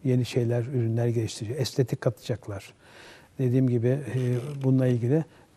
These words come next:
bu tezgahları üretip vermek istiyoruz. Yani bizim, e, makine üretme kabiliyetimiz var. Çok kıymetli gençlerimiz var. Yani Oryaz'ın, e, çok iyi elemanları var.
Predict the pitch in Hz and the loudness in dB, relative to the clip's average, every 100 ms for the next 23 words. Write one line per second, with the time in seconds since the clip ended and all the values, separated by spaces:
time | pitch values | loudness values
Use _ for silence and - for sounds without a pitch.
0 | - - 135 127 131 123 131 156 139 127 | -8 0 2 4 2 2 2 2 4 2
1 | - 151 131 127 135 - - 104 90 - | 0 -2 2 4 4 0 -8 -8 -6 0
2 | 131 123 123 151 190 - - - _ - | 2 4 4 4 4 0 -20 -20 _ -2
3 | 131 123 123 - 175 151 139 139 165 - | 2 4 2 4 4 6 6 6 4 4
4 | 135 127 135 - 139 127 - - - - | 4 6 6 6 2 2 -2 -12 -14 -20
5 | _ _ _ _ _ _ - - 147 131 | _ _ _ _ _ _ -4 0 2 4
6 | 127 120 127 127 107 127 123 120 110 98 | 4 2 2 0 0 0 0 0 -2 -6
7 | 87 - - - - - 113 123 135 127 | -10 -12 -20 -20 -12 -6 -4 2 6 8
8 | 123 120 123 120 - - - 131 120 117 | 6 4 2 0 -8 -20 -8 -2 0 0
9 | - 123 131 120 120 113 113 113 113 107 | -2 0 2 2 2 2 0 0 -2 -2
10 | 98 | -6